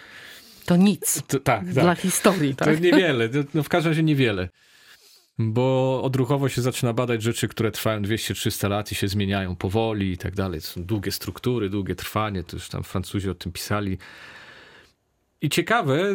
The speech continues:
Speaker 2: czasami się nad tym zastanawiam, jak to wpływa na codzienne życie, jeżeli się w pracy bez przerwy tak myśli. To jest
Speaker 1: Jakie to ma konsekwencje,
Speaker 2: Ma, to
Speaker 1: tak?
Speaker 2: ma,
Speaker 1: Na
Speaker 2: tak, tak,
Speaker 1: myślenie
Speaker 2: dokładnie.
Speaker 1: o własnym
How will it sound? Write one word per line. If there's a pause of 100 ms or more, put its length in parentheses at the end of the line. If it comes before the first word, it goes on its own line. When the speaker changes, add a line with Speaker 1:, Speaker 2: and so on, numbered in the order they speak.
(120)
Speaker 2:
czasami
się
nad
tym
zastanawiam,
jak
to
wpływa
na
codzienne
życie, (120)
jeżeli
się
w
pracy
bez
przerwy
tak
myśli. (760)
To
jest (100)
Speaker 1:
Jakie
to
ma
konsekwencje, (100)
Speaker 2:
Ma,
to
Speaker 1:
tak?
Speaker 2:
ma,
Speaker 1:
Na
Speaker 2:
tak,
tak,
Speaker 1:
myślenie
Speaker 2:
dokładnie.
Speaker 1:
o
własnym